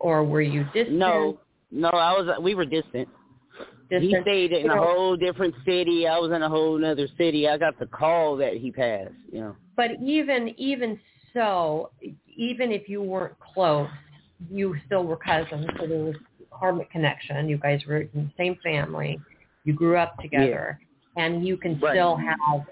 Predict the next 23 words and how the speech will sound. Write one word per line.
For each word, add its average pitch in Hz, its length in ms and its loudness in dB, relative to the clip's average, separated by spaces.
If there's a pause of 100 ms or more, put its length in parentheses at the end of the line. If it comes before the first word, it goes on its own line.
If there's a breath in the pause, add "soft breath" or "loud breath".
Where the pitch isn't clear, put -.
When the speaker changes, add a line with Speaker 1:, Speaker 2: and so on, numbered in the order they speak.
(220)
Speaker 1:
you 160 140 -2
know, 143 240 -2
this 156 140 -2 (140)
energy 156 400 0 (100)
pull 139 380 -2
from 143 160 -4
a, 135 160 -4 (300)
from 147 260 -2 (160)
a, 151 60 0
a, - 40 -4 (380)
this, 143 160 2 (360)
you 123 100 -8
know, - 240 -6 (200)
connection. 151 580 -2 (320 loud breath)
Speaker 2:
Oh. 147 120 4
Speaker 1:
Uh, 120 120 2
but 202 240 -2
I 226 120 -6 (140)
feel 240 100 0
Speaker 2:
Oh. - 60 2
Speaker 1:
like 110 240 -2
there 127 100 -10
was 127 120 -12